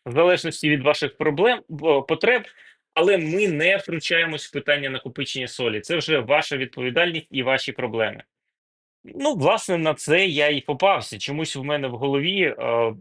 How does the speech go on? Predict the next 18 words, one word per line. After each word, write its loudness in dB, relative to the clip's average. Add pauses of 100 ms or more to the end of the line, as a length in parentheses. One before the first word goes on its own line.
засіла 0
думка, -2
що -4
мені -2
не 2
треба 2
балансувати -2
солоність. -6 (420)
І -4
хоча, 2 (420)
не 2
маючи 2
в -6
системі -2
дозування -2
цієї -2
самої, -2
е, -2